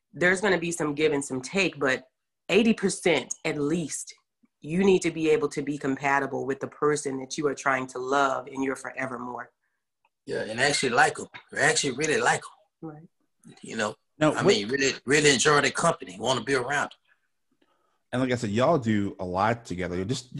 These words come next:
Speaker 3: can you just tell us some of the things that y'all actually, I mean, y'all have, uh, uh,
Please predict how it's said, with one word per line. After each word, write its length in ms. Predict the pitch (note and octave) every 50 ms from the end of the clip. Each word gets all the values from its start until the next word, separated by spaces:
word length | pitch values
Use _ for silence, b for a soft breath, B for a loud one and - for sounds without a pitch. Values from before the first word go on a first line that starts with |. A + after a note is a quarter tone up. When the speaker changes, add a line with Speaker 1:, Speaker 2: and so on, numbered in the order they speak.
| C#3
Speaker 3:
can 120 | - - E3+
you 40 |
just 200 | F#3 G3 E3 -
tell 180 | - D#3 C#3 C3
us 280 | C3 B2+ A#2+ - - B B B B B B B B B
some 180 | - - C3 C3
of 80 | A#2+
the 40 | A#2
things 240 | B2+ B2+ B2+ A#2 G2+
that 180 | B2 A2 -
y'all 280 | - A2 G#2+ G2+ G#2+ G#2+
actually, 400 | E2+ G#2+ A#2+ A#2 - A2 F#2+ F2+ -
I 60 | -
mean, 120 | A2 A2+ G#2+
y'all 140 | A#2 A#2+ B2+
have, 300 | A2+ C3 C#3 C#3+ C3 A2+
uh, 20 | F#2+ - G2+ G2 F#2+ E2 E2 F#2+
uh, 260 | G2 F#2+ F2+ F2 C#2+